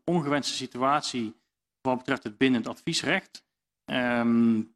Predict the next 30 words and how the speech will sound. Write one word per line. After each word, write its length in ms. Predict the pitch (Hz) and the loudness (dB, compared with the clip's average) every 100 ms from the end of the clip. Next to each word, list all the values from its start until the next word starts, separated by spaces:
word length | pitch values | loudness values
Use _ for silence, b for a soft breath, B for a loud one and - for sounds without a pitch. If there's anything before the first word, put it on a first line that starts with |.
| _ | _
dat 140 | 123 | -10
gaat 260 | - 135 127 | -2 -2 0
over 220 | 135 113 | -4 -2
de, 260 | 120 117 120 | 0 0 0
over 160 | 120 117 | -4 -2
de 80 | |
lift 440 | 110 139 160 - - | 2 0 0 -14 -10
en 360 | - 120 117 110 | -4 -2 -2 0
de 300 | 117 113 110 _ | -2 -2 -6 _
functiewijziging. 1120 | 147 135 147 135 131 131 131 113 131 190 - B B B B - | -2 0 -2 0 0 0 -2 -2 -2 -2 -8 B B B B -4
Eh, 160 | 113 | 0
wat 140 | 127 139 | 0 0
zou 160 | 139 | -2
de 80 | 127 | 0
tekst 320 | 143 - - | -2 -2 -4
moeten 240 | 131 123 107 | -4 -2 -2
zijn 320 | 120 131 143 | 0 0 -2
als 160 | 127 | -4
wij 280 | - 123 104 | -2 -2 -2
wel 320 | 107 151 175 _ | 0 0 -2 _
invloed 400 | 143 123 120 117 | 0 2 -2 0
willen 240 | 127 113 | 0 2
hebben 320 | 113 107 117 | -2 -4 -6
op 240 | 127 113 _ _ _ | -4 -6 _ _ _
gebruikswijzigingen 1000 | 113 113 131 131 - 120 107 113 113 107 | -6 -2 -2 -2 -4 -2 -2 -4 -4 -2
zonder 320 | 107 143 135 | -2 0 0
uitbreiding, 760 | 127 135 123 120 117 120 156 - _ _ | 0 -2 -2 -2 -2 -2 -4 -8 _ _
zowel 320 | - 120 113 | -4 0 0
binnen 380 | 110 139 131 - | 2 2 0 -2
als 560 | 127 120 117 - - | 0 0 0 -4 -8